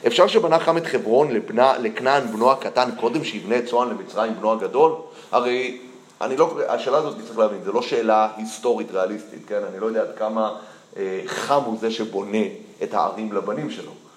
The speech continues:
אבל בכל מקרה, ככה המדרש תופס את זה, שכשמציגים לנו, וזה הסיפור ה-, הסיפור ה-, זה סוג של סיפור מיתי, איך העמים התפזרו על פני האדמה, הסיפור של כל השבעים העמים,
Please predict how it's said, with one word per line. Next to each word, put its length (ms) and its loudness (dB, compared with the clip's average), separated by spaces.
אבל 480 0
בכל 220 2
מקרה, 320 0
ככה 600 4
המדרש 420 -2
תופס 360 -2
את 100 -6
זה, 280 0
שכשמציגים 1600 -4
לנו, 280 -2
וזה 280 2
הסיפור 640 -2
ה-, 600 -2
הסיפור 480 -2
ה-, 240 0
זה 80 -14
סוג 240 -14
של 100 -12
סיפור 400 -12
מיתי, 260 -12
איך 420 -6
העמים 440 -6
התפזרו 460 -4
על 120 0
פני 120 -6
האדמה, 520 0
הסיפור 380 -10
של 160 -8
כל 200 -2
השבעים 380 -6
העמים, 540 -2